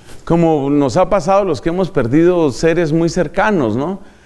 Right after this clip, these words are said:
Eso en mi familia, por ejemplo, tal vez de lo más duro, hace unos siete años murió mi mamá. Uno en esas circunstancias, uno no necesita a alguien que le diga, "Mira,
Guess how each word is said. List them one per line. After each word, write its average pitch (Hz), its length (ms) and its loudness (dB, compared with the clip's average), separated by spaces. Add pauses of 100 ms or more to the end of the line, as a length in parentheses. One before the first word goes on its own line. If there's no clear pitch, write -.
(280)
Eso 131 540 0
en 120 100 0
mi 123 100 4
familia, 139 520 0
por 123 100 0
ejemplo, 127 320 0
tal 139 160 0
vez 147 160 0
de 156 80 0
lo 131 80 0
más 120 240 0
duro, 175 280 2
hace 131 180 -4
unos 143 180 -2
siete 139 300 -2
años 143 280 -2
murió 113 280 0
mi 139 100 -2
mamá. 131 480 -2 (600)
Uno 214 220 4
en 247 120 2
esas 240 240 -2
circunstancias, 170 800 0
uno 208 180 2
no 202 160 2
necesita 165 560 -2
a - 20 4
alguien 180 240 -2
que 151 120 -2
le 131 100 2
diga, 156 300 0
"Mira, 175 380 -4